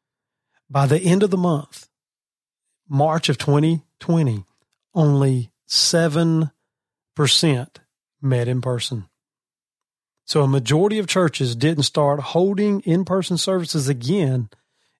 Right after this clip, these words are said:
until June of twenty twenty. And by September of twenty twenty, eighty-seven percent met physically, but that dropped to seventy-six percent in January of twenty twenty-one. So in August of twenty twenty-one, however, only two percent of churches did not meet in person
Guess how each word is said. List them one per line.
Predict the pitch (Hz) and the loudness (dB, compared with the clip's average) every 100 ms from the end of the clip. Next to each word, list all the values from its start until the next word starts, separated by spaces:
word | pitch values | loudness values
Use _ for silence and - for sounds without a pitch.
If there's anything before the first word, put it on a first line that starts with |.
| _ | _
until | 143 131 139 | 0 2 0
June | 127 117 170 190 135 127 | 0 0 2 4 2 0
of | 117 | -2
twenty | 143 135 131 | 0 0 0
twenty. | 147 151 131 113 _ _ _ _ _ _ | 0 0 0 -4 _ _ _ _ _ _
And | 151 | 0
by | 139 139 | 2 0
September | - 170 139 196 285 208 | 0 -2 0 0 2 2
of | 135 | 0
twenty | - 139 | 0 0
twenty, | 127 143 131 143 | 0 0 0 0
eighty-seven | 165 165 196 - 185 180 180 170 | 0 0 0 0 0 0 0 -2
percent | - 151 - 175 147 | -4 -4 -2 -2 0
met | 170 139 143 | 0 0 0
physically, | - 175 156 143 - 135 143 151 _ _ _ _ _ | -4 0 0 0 0 -2 -2 -6 _ _ _ _ _
but | - - | -6 0
that | 151 156 | 0 0
dropped | 120 151 160 | 0 0 0
to | 151 | -2
seventy-six | - 170 151 151 143 180 - | 2 2 2 0 0 -2 -4
percent | - 131 139 139 | -2 -2 0 2
in | 143 127 | 2 2
January | 143 165 143 127 127 131 | 2 4 2 2 0 0
of | 131 | -2
twenty | - 135 | -2 -2
twenty-one. | 127 147 139 147 165 131 98 _ _ _ _ _ _ - - | 0 0 0 -2 -4 -8 -10 _ _ _ _ _ _ -20 -8
So | - 156 | 0 2
in | 165 | 2
August | 151 247 254 165 - | 2 2 2 0 0
of | 147 | -2
twenty | 156 139 | 0 0
twenty-one, | 131 143 135 135 | 2 0 2 2
however, | 131 135 135 135 160 | 2 2 2 0 0
only | 160 160 151 | 0 2 2
two | - 262 | 0 0
percent | 262 233 233 | 0 0 2
of | 190 | 0
churches | - 185 - 139 | 0 0 0 -2
did | 113 131 | 0 0
not | 143 160 | 0 0
meet | 151 151 | 2 2
in | 139 131 | 2 0
person | 151 143 - 131 110 | 0 0 0 -2 -4